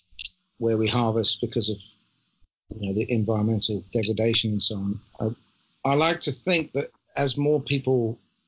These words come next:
um, start to embrace the plants and, and to adopt a wild food diet, that, that in itself will create a pressure, a,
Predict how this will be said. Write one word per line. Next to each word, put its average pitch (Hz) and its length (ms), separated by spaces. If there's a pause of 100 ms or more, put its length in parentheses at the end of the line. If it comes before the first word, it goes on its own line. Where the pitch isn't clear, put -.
(140)
um, 104 600 (540)
start 135 360
to 135 80
embrace 131 440
the 131 100
plants 120 520
and, 113 320 (260)
and 110 260 (140)
to 107 200
adopt 120 340
a 127 40
wild 110 320
food 117 200
diet, 120 360 (960)
that, 76 220
that 143 160
in 135 100
itself 135 520
will 120 100
create 139 320
a - 60
pressure, 123 520 (180)
a, 117 140